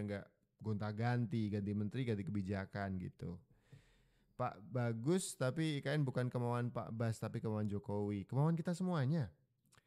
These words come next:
Karena itu mandat negara gitu. Sudah diputuskan oleh D P R juga, ya kan? "Perasaan ibu kota dari aku masih S D sudah direncanakan pindah, sampai sekarang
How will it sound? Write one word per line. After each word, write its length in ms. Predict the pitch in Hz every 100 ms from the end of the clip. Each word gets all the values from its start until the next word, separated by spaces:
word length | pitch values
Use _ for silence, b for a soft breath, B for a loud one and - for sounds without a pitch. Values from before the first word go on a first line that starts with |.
| b _
Karena 240 | 120 139
itu 80 | 175
mandat 320 | 196 156 131 -
negara 480 | 131 120 135 156 131 104
gitu. 240 | 104 95 90 85 _ _ _
Sudah 240 | - 110
diputuskan 400 | 110 107 104 120
oleh 160 | 113 110
D 80 | 107
P 160 | 98
R 160 | 104 107
juga, 480 | 107 156 127 113 -
ya 160 | - 98
kan? 240 | 101 123 143 - _ _ b b b b b b b b b -
"Perasaan 400 | 131 131 170 180
ibu 160 | 147
kota 400 | 143 - 170 170
dari 160 | 139 127
aku 240 | 127 -
masih 240 | 127 127 120
S 160 | 117
D 80 | 139
sudah 320 | 147 131 117
direncanakan 640 | 117 113 107 113 110 127 123
pindah, 320 | 117 107 113
sampai 160 | 110
sekarang 320 | 107 - 113